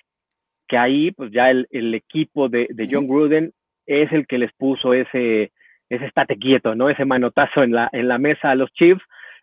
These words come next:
Speaker 1: Evidentemente querrán cobrársela, eso le pone un poco más de complejidad a que los Raiders puedan repetir y barrer la serie en su división, pero bueno,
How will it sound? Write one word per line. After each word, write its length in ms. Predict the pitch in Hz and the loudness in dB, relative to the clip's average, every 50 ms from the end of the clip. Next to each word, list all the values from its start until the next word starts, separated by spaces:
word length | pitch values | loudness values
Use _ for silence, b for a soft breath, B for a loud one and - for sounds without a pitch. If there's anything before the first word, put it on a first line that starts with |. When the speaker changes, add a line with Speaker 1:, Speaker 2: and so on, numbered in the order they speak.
| B _ _ | B _ _
Speaker 1:
Evidentemente 760 | - 147 131 117 123 127 131 135 127 131 127 135 139 135 147 135 - | 0 0 0 0 -2 -2 -2 -2 -2 0 -2 -2 0 -2 -4 -4 -2
querrán 400 | - 120 113 110 117 123 135 139 | -2 -2 0 0 0 -2 -2 -2
cobrársela, 800 | - - 143 147 170 170 170 151 - 175 165 165 160 170 - - _ _ | -2 0 0 2 2 2 2 2 0 2 4 4 2 2 -2 -6 _ _
eso 300 | 135 127 117 - - 127 | -6 -6 -6 -4 -4 -2
le 160 | 123 120 110 | -2 -2 -2
pone 320 | - _ 131 131 131 131 131 | -4 _ -4 -4 -4 -4 -6
un 100 | 123 110 | -8 -8
poco 300 | - 131 113 - 127 123 | -8 -10 -6 -4 -4 -2
más 240 | 120 123 123 113 | -2 -2 -4 -4
de 80 | - 127 | -6 -4
complejidad 760 | - 123 117 107 - 120 113 - - 123 113 127 131 131 123 - b b b b b b b | -4 -4 -4 -2 0 0 0 0 -2 0 4 4 4 4 4 0 b b b b b b b
a 140 | - 107 104 | -6 -6 -6
que 180 | - - 123 113 | -2 0 0 2
los 200 | 110 113 104 104 | 2 2 2 4
Raiders 340 | 127 139 143 135 135 120 - - | 4 6 6 6 4 2 0 -4
puedan 340 | _ 131 127 131 135 139 131 120 | _ 2 4 4 4 2 0 -2
repetir 600 | 123 123 - - 117 - _ 131 131 135 - - _ _ | -4 -6 -6 -6 -10 -8 _ -4 -4 -4 -4 -8 _ _
y 160 | - 147 135 | 2 2 2
barrer 380 | 117 120 113 - 123 139 156 160 | 2 2 0 2 2 2 2 2
la 200 | 170 151 120 - - | 0 -2 -2 -2 0
serie 480 | 156 160 165 156 147 139 139 135 131 - _ _ _ _ _ _ | 2 2 2 2 2 2 0 0 -2 -6 _ _ _ _ _ _
en 180 | - 104 104 101 | -12 -10 -10 -10
su 140 | - - 120 | -8 -8 -4
división, 640 | 113 123 123 135 139 - - 185 185 180 180 202 220 - _ _ _ _ _ _ _ _ _ _ _ | -2 0 0 0 -2 0 2 2 4 4 2 0 -4 -10 _ _ _ _ _ _ _ _ _ _ _
pero 260 | - 113 135 170 190 | 0 2 2 2 4
bueno, 300 | 165 165 180 160 117 - | 4 4 2 2 -2 -6